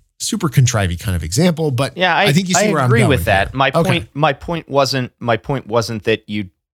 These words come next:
Speaker 2: don't have to know anything about anything outside of your vertical, 'cause an executive, you,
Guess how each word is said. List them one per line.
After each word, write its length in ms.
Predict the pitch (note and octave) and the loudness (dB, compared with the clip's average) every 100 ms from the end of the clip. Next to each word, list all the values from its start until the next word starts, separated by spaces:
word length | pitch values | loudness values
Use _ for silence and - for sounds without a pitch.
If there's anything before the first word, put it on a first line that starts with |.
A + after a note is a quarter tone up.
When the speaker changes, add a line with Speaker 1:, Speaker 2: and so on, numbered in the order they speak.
| - | -2
Speaker 2:
don't 200 | B2+ A2+ | 0 2
have 120 | A2 | 0
to 80 | - | -2
know 160 | G#2 G2 | -2 -2
anything 600 | G#2 G2+ G#2+ G2 F#2+ F2+ - | -2 -4 -4 -4 -6 -12 -4
about 500 | G2+ F#2+ F#2+ F#2 F2 _ - | 0 0 2 0 0 _ -6
anything 460 | A2 A2 F2+ G#2 | -4 -4 -6 -6
outside 400 | G2 F#2+ - F#2+ | -6 -4 -2 -2
of 80 | F2+ | -2
your 100 | E2 | -10
vertical, 420 | D#2+ F#2 E2+ - | -10 -10 -10 -12
'cause 180 | F2 F2+ | -12 -10
an 40 | E2+ | -10
executive, 480 | E2+ G2+ F2+ F2 | -4 -4 -2 -6
you, 120 | E2 | -12